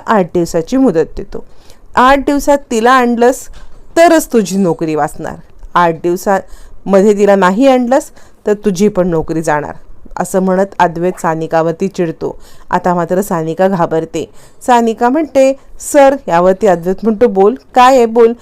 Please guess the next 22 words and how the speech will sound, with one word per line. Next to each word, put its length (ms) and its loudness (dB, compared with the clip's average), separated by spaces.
यावरती 440 0
सानिका 420 -2
म्हणते, 320 0
"मी 140 -2
त्यांच्याशी 480 0
आधी 180 0
बोलून 360 2
घेऊ 220 2
का? 220 0
मी 80 -2
बोलून 380 4
घेण्यावर 340 4
तुम्हाला 320 2
सांगू 320 -2
का?" 220 -2
अद्वैत 320 2
म्हणतो, 200 0
"नाही, 280 0
तू 80 2
तिच्याशी 480 0
बोलायचं 560 0
नाही, 320 -4